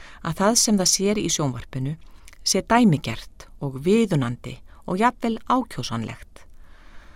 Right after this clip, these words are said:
Af því leiðir að fjölmiðlar geta hvatt til hegðunar og viðhorfa sem geta verið óæskileg og neikvæð. Ung börn eiga mun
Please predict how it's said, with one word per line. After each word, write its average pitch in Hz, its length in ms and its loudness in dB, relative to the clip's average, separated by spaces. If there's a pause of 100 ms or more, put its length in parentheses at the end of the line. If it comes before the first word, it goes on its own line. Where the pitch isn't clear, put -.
(200)
Af 226 260 4
því 254 140 2
leiðir 160 480 2 (100)
að 160 160 -2
fjölmiðlar 214 560 2
geta 156 240 -4
hvatt - 460 -2 (100)
til 143 160 -6
hegðunar 185 560 -2 (140)
og 135 180 -6
viðhorfa 165 540 -4 (340)
sem 208 160 2
geta 214 320 0
verið 143 240 -2
óæskileg 202 800 -2
og 202 160 4
neikvæð. - 440 -4 (440)
Ung 254 320 8
börn 180 420 -2
eiga 165 220 0
mun 202 320 4